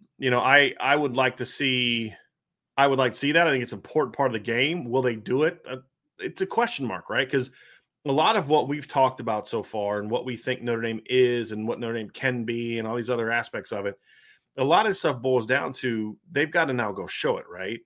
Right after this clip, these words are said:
And, and so we can project and, and we can think what things are gonna be, but they've gotta show it. They've gotta go out and, and show us that they can be that kind of team, that they can be that kind of,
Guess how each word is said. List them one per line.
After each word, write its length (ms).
And, 300
and 220
so 160
we 160
can 180
project 520
and, 180
and 200
we 80
can 160
think 300
what 180
things 200
are 40
gonna 160
be, 380
but 240
they've 180
gotta 220
show 300
it. 160
They've 160
gotta 240
go 280
out 120
and, 240
and 140
show 420
us 160
that 100
they 140
can 160
be 300
that 200
kind 160
of 80
team, 380
that 100
they 100
can 160
be 240
that 200
kind 280
of, 460